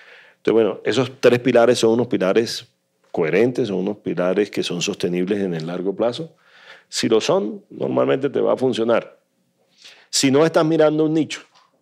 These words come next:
de oportunidad y, y eso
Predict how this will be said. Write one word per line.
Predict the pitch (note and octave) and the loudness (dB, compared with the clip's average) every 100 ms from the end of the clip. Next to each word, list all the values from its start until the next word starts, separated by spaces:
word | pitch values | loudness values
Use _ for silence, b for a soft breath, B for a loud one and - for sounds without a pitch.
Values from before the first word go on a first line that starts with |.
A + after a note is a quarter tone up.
| _ _ _ _ _ | _ _ _ _ _
de | G2 | -2
oportunidad | G#2+ F#2+ G2 F#2 G2 G2 G#2+ E2 B B B B _ - | -2 0 -4 -2 0 2 2 0 B B B B _ -2
y, | C3 B2 A2+ A2 G#2 G2+ G2 F#2+ G#2+ _ _ _ - | 0 2 2 0 0 -2 -4 -6 -12 _ _ _ -4
y | C#3 C3 | 4 6
eso | C3+ D3+ C#3+ C#3 - | 6 4 2 0 -16